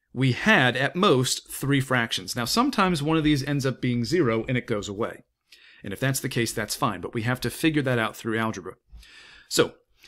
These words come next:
five x minus two over x cubed minus four x, that's gonna decompose into something of the form a over x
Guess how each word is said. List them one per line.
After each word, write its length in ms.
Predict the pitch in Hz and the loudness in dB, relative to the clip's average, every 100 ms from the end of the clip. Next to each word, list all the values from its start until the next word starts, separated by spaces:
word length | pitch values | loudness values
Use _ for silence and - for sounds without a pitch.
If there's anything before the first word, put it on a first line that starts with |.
| - | -6
five 320 | - 143 185 | 2 4 6
x 200 | 214 - | 4 4
minus 320 | 156 156 156 | 4 4 2
two 400 | - 127 113 131 127 | 2 4 4 2 0
over 280 | 117 113 - | 0 0 -4
x 220 | 139 - | -6 -4
cubed 240 | 170 165 | 0 2
minus 300 | 131 123 113 | 2 0 -2
four 260 | - 120 101 | 0 0 0
x, 320 | - - - - _ _ _ _ _ - - | -4 -4 -4 -6 _ _ _ _ _ -20 -6
that's 280 | 123 165 180 | 4 4 4
gonna 180 | 220 190 | 4 4
decompose 800 | 170 175 156 135 160 135 120 - | 2 2 2 2 4 4 4 2
into 280 | 143 131 127 | 0 0 0
something 440 | - 170 185 202 | 2 0 0 0
of 140 | 185 190 | 0 0
the 80 | 202 | -2
form 460 | - 101 98 185 - - - - _ - | -2 -2 -4 -6 -10 -20 -20 -20 _ -2
a 200 | 107 123 | 2 4
over 300 | 143 170 - | 4 2 2
x 540 | 113 - - - - | 0 0 0 0 -4